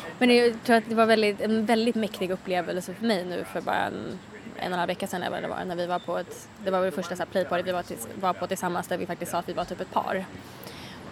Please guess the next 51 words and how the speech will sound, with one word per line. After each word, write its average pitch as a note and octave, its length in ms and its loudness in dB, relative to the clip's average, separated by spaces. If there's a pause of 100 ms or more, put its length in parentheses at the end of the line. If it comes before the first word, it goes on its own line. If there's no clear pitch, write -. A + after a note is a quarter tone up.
Och, F3 140 0
eh, F#3 120 4
för G3+ 100 -2
att F#3+ 60 -2
jag G#3+ 80 8
har G#3 60 8
varit F#3 140 6
på F3+ 60 0
playpartys F3 420 0
innan, A#3+ 360 6 (120)
och F#3+ 60 2
det F#3+ 60 4
är F#3+ 40 4
en G3 80 2
väldigt A#3+ 320 6
stor - 180 0
skillnad F#3 340 0
att E3+ 60 0
vara F#3 100 2
på F#3 100 -2
ett F3+ 60 -6
playparty F3+ 340 0
när F3+ 100 -2
man F#3 120 0
är F3+ 60 -2
själv - 400 2
och - 200 -4
när F3 60 -2
man F3 140 -2
är G3+ 120 0
med G#3 280 4
någon, - 260 -4
när F3+ 80 -2
man F3+ 140 -4
är F3 80 -6
där E3+ 140 -2
som F#3 180 -6
en, F3+ 180 -8 (140)
ett - 80 -12
team. G3+ 300 -2 (880)
Så G3+ 60 4
att F#3+ 100 2
jag G#3 160 8
visste A3 200 2
inte F#3 100 2
riktigt F3 180 -6
heller B3+ 260 8
typ F3 180 0
vad F3 140 4
man F3 120 0
skulle, E3+ 300 -2